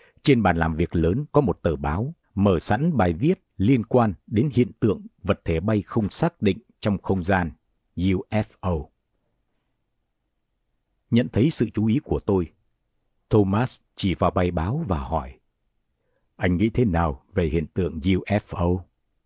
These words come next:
Hơi bất ngờ về việc Thomas chuyển chủ đề, tôi trả lời, "Tôi không mấy khi để ý đến những việc như thế này. Nhiều người tin rằng đã có những sinh vật ngoài không gian thăm viếng địa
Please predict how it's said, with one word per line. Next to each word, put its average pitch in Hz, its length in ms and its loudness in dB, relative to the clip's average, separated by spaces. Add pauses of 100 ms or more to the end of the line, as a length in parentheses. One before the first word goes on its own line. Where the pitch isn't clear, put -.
(960)
Hơi 139 200 4
bất 143 220 0
ngờ 90 240 2 (180)
về 87 160 0
việc 85 280 -2
Thomas 110 560 0
chuyển 85 200 0
chủ 82 180 -2
đề, 80 220 0 (360)
tôi 117 140 4
trả 76 220 -4
lời, 78 280 0 (1120)
"Tôi 139 260 6
không 123 220 2
mấy 135 160 4
khi 127 220 2
để 87 100 2
ý 90 240 0
đến 120 240 0
những 143 180 -6
việc 104 220 0
như 101 140 0
thế 113 140 -6
này. 76 260 -6 (1000)
Nhiều 131 180 6
người 131 140 6
tin 160 200 2
rằng 113 300 2
đã 120 120 0
có 127 160 0
những 156 160 0
sinh 143 240 0
vật 107 160 0
ngoài 98 340 0
không 123 220 -2
gian 120 340 -2
thăm 120 160 0
viếng 123 220 0
địa 92 160 -2